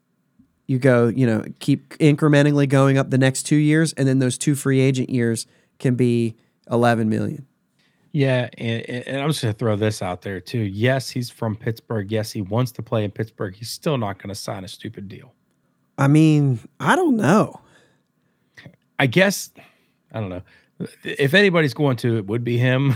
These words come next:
Speaker 1: Yeah.
Speaker 2: <laughs> But I still don't. I
Speaker 1: Well,
Speaker 2: mean,
Speaker 1: but
Speaker 2: he's,
Speaker 1: that,
Speaker 2: he,
Speaker 1: is that
Speaker 2: dude,
Speaker 1: stupid?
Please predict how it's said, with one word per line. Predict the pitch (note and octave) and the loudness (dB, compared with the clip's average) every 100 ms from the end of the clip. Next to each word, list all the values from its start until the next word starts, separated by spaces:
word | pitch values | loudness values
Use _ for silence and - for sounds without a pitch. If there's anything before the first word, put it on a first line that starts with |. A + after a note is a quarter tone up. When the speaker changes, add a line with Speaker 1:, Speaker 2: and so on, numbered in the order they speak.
| - | 2
Speaker 1:
Yeah. | C3+ C3+ C3 - | 2 4 2 -2
Speaker 2:
<laughs> | - _ - | -12 _ -8
But | B2+ D3 B2+ A#2+ - | 2 4 4 0 -4
I | A2+ | -6
still | - - D3 | -6 -4 -2
don't. | C3 B2 A#2 - _ _ | -2 -4 -6 -12 _ _
I | - | 4
Speaker 1:
Well, | B3 | 6
Speaker 2:
mean, | |
Speaker 1:
but | B3 | 6
Speaker 2:
he's, | D#3+ | 4
Speaker 1:
that, | E4 D#3+ | 2 0
Speaker 2:
he, | F3 _ | -4 _
Speaker 1:
is | F#3 E3+ | 2 4
that | F#3+ G3+ | 4 2
Speaker 2:
dude, | |
Speaker 1:
stupid? | - A3+ G#3+ B3+ A3 | 0 0 2 2 0